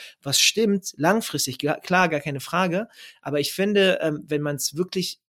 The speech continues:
konsistent durchziehen möchte und es nicht irgendwie ein kleines Projekt, sondern etwas, was man einfach,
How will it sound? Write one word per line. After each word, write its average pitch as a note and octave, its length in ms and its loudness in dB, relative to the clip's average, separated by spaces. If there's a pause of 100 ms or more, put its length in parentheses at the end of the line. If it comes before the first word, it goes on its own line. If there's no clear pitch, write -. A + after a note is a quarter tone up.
(440)
konsistent F3+ 540 0
durchziehen E3 440 2
möchte C3+ 220 -6
und C#3 60 -2
es C3+ 100 -8
nicht F3 140 -2
irgendwie D3 240 -2
ein C3 60 -10
kleines C#3+ 340 -6
Projekt, D#3 360 -6
sondern C3 240 -6
etwas, - 280 -8
was C3 60 -12
man C3+ 140 -8
einfach, C#3+ 400 -6